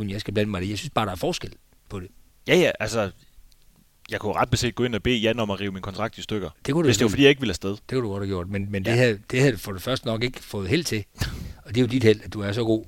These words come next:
Speaker 1: men, men det havde du nok ikke fået held til, men det, så du kunne jo ikke bare. Det kunne du vel ikke? Du kunne ikke sige, "Nej, jeg vil ikke med."
Speaker 2: Det kunne jeg da.
Speaker 1: Må du godt
Speaker 2: Nej,
Speaker 1: sige,
Speaker 2: nej, altså, rent
Speaker 1: du må ikke sige
Speaker 2: kontraktligt.
Speaker 1: nej, du må ikke sige nej tak.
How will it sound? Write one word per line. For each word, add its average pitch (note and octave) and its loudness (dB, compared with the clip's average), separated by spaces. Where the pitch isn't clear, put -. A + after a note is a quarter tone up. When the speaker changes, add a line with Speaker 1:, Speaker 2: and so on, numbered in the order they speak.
Speaker 1:
men, G#2+ -2
men G2 -2
det A2 2
havde C#3 8
du A#2+ -4
nok A#2 4
ikke D3 4
fået - 0
held G#2 0
til, G2 -6
men F2+ -8
det, - -14
så - -4
du G#2+ -6
kunne C3+ 6
jo C#3+ 12
ikke G#2 2
bare. F2+ -8
Det - -10
kunne C3 6
du E3 4
vel F2 -2
ikke? - -14
Du - -20
kunne B2 4
ikke D3+ 6
sige, C#3 2
"Nej, D#3+ 2
jeg C3 -8
vil C3 2
ikke B2+ -2
med." A#2 -4
Speaker 2:
Det B2 2
kunne D#3 4
jeg F3+ 4
da. G2+ 2
Speaker 1:
Må C3 4
du C#3 4
godt D#3+ 10
Speaker 2:
Nej, D3 12
Speaker 1:
sige, F#3 6
Speaker 2:
nej, D3 10
altså, C3 6
rent E3 4
Speaker 1:
du C#3 0
må B2 8
ikke E3 10
sige E3+ 10
Speaker 2:
kontraktligt. - 4
Speaker 1:
nej, C3+ 4
du B2+ -4
må A#2+ 0
ikke F#3+ 2
sige C3 -2
nej C#3 0
tak. C3 -2